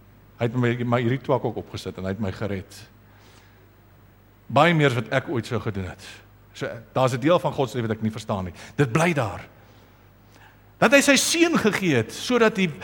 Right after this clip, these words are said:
die wêreld nie hel toe sal gaan nie. In wese praat hierdie gedeelte oor die ewige toorn en oordeel van God en sy reaksie en sy liefde daarin.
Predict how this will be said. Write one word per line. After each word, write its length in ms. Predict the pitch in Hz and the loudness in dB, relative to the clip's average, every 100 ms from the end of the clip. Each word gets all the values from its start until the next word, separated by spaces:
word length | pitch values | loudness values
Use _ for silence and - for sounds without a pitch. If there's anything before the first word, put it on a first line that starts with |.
| - | -10
die 140 | 240 202 123 | -6 -6 0
wêreld 400 | 196 277 311 302 | 4 8 8 4
nie 200 | 302 269 | -2 -4
hel 420 | - - - 285 | -4 -2 4 4
toe 140 | - 226 | 2 -2
sal 200 | 208 196 | -2 -2
gaan 220 | - 180 | -2 -4
nie. 200 | 117 87 - - - - - - - _ _ - - | -4 -10 -18 -20 -20 -20 -20 -20 -20 _ _ -20 0
In 220 | 269 254 180 | 2 2 6
wese 360 | 330 320 254 | 8 8 6
praat 320 | 202 247 220 | 8 8 8
hierdie 260 | - 311 339 | 8 6 8
gedeelte 580 | 220 180 180 165 165 143 - - | 6 6 6 6 4 4 0 6
oor 120 | 233 | 6
die 160 | 185 226 | 6 4
ewige 520 | 311 339 214 214 - | 4 6 6 4 4
toorn 360 | - 302 240 220 | 4 6 6 4
en 180 | 180 - | 2 4
oordeel 360 | 302 202 208 | 4 6 4
van 180 | 185 170 | 4 4
God 540 | 240 202 - - - - - - - - - - - _ _ _ _ _ - | 4 4 0 -14 -16 -20 -20 -20 -20 -20 -20 -20 -20 _ _ _ _ _ -8
en 140 | 135 135 | -2 0
sy 240 | 151 127 | 2 4
reaksie 560 | 117 131 - - - 165 | 4 2 4 4 4 0
en 80 | 143 | 2
sy 140 | 131 | 0
liefde 360 | 117 175 - 135 | 0 -2 0 2
daarin. 400 | 127 131 135 | 4 4 0